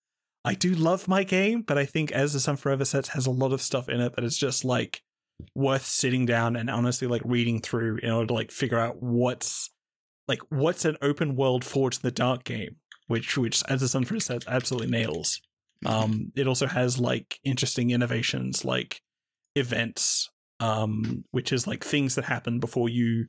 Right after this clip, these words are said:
Speaker 1: are able to find a place to rest or able to,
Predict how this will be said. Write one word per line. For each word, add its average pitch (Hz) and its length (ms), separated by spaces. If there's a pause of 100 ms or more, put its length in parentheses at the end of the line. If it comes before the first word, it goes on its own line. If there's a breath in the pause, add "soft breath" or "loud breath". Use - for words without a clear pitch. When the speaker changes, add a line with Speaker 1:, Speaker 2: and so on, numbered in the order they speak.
(300)
Speaker 1:
are 123 160
able 127 180
to - 80
find 113 220
a - 40
place 117 320
to 131 100
rest 117 420
or 120 160
able 127 300
to, 113 500